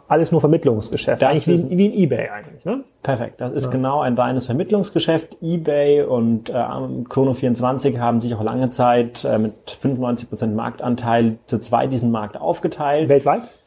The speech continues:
Speaker 2: Weltweit, ja.
Speaker 1: Mhm.
Speaker 2: Und, ähm, das ist, das ist das Schöne an diesem Markt. Das ist tatsächlich ein weltweiter Markt, den sich hier diese Marktplätze gegenüber sehen.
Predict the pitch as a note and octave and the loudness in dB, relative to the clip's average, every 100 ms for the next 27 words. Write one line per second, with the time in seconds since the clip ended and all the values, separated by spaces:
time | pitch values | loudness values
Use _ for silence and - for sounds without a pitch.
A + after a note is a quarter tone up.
0 | _ G#2+ A#2+ C3+ C#3 E3 F#3 - _ A#2+ | _ -2 0 0 -2 -6 -6 -10 _ -4
1 | C3+ F3 - - C3+ B2+ B2+ B2+ - B2+ | -4 -6 -16 -6 -2 -2 -2 -4 -2 0
2 | A#2+ B2 B2+ A#2 A#2 B2+ D#3 C3 - C3 | 0 0 -2 -2 -4 -4 -4 -4 -2 -2
3 | D#3+ C3+ D3+ E3 B2 A2+ G#2+ G#2 G#2 C3 | 0 0 4 4 4 2 0 -2 -4 -6
4 | B2+ - B2 C#3 B2 G#2 B2+ D#3 D3+ D3 | -6 -6 -4 -2 -2 2 2 2 2 2
5 | C#3+ C#3 C#3+ - B2+ A#2+ B2+ C3 A#2+ A#2+ | 0 -2 -4 -4 -4 -4 -2 -2 0 -2
6 | B2 C3+ A#2+ A#2+ A#2 A#2 C#3+ D3 D3 C#3 | -2 -4 -2 0 2 2 -2 -2 0 0
7 | D3 F#3 | -2 -4